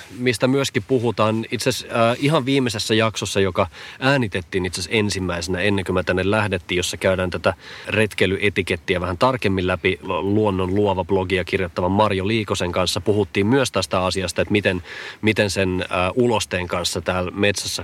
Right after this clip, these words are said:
tulee käyttäytyä. Mehän ollaan tehty juuri, juuri kuten Marjo Liikonen neuvoi, eli lähtökohtaisesti veteenhän ei pissata,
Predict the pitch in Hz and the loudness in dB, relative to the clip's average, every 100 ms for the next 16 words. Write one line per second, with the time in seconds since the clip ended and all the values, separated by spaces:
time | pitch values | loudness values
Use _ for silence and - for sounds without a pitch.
0 | - 92 87 85 110 104 - 90 85 92 | -4 -2 -2 0 0 0 -2 -6 -2 -4
1 | 87 - - - - - 170 175 123 127 | -4 -8 -14 -14 -18 0 2 4 2 0
2 | 170 151 156 147 165 156 139 - 135 160 | -2 0 0 0 0 2 0 0 -2 0
3 | 143 135 131 127 123 - 127 143 131 123 | -2 0 0 0 -2 -2 2 2 2 0
4 | 131 123 127 127 147 143 107 101 101 101 | -2 0 0 0 0 0 0 0 2 0
5 | 90 - - 123 147 - 123 104 92 95 | -2 -12 -4 0 0 -2 0 0 0 -2
6 | 90 98 - 107 135 135 104 90 90 - | 0 -4 -4 0 0 2 0 -2 -6 -2
7 | 87 85 80 - - - - | -2 -2 -6 -6 -8 -8 -10